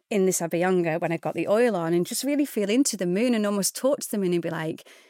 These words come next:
what have you got to share? Like, what's going on? What's the energy? And really feel into that energy. And I've been doing it ever since. I've been, I've been hooked ever since. That was in two thousand and nine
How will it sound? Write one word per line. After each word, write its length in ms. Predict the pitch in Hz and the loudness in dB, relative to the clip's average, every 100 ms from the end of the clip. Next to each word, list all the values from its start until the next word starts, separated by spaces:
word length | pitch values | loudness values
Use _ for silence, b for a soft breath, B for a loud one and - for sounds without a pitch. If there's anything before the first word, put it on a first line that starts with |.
| b b | b b
what 180 | - 202 | -10 -8
have 100 | 226 | -6
you 60 | 233 | -6
got 200 | 190 - | -8 -8
to 80 | 170 | -10
share? 560 | - 226 269 180 160 | -8 -6 -4 -4 -6
Like, 220 | 170 170 - | -8 -10 -10
what's 280 | 185 180 - | -10 -6 -4
going 280 | 165 160 180 | -2 -2 0
on? 440 | 254 202 165 156 B B - | 0 2 0 -2 B B -10
What's 220 | 165 - | -6 -4
the 140 | 180 - | -4 -2
energy? 440 | 214 262 240 190 | 0 2 0 0
And 80 | 180 | 0
really 220 | 185 262 | 2 0
feel 380 | 247 - 214 190 | -2 -2 0 0
into 280 | 185 202 175 | 0 0 -2
that 140 | 160 - | -6 -4
energy. 640 | 170 185 175 156 151 151 175 B B B B _ - | -2 -2 -2 -4 -2 -2 -4 B B B B _ -6
And 140 | 202 214 | -2 0
I've 80 | |
been 140 | 226 214 | 0 0
doing 160 | 214 | 0
it 80 | 196 | -2
ever 100 | 175 | -2
since. 460 | - 214 185 - - | -2 0 0 -2 -4
I've 100 | - | -4
been, 220 | 180 185 - | -2 -2 -4
I've 100 | 185 | -4
been 120 | 185 | -4
hooked 340 | 175 - - 185 | -2 -4 -4 -4
ever 100 | 175 | -2
since. 200 | 185 175 | -2 -2
That 60 | 202 | -2
was 120 | 208 | -2
in 80 | 196 | -2
two 200 | - 202 | -4 -6
thousand 380 | 185 170 175 165 | -6 -4 -4 -2
and 140 | 160 | -2
nine 440 | 160 165 175 170 | -4 -6 -6 -6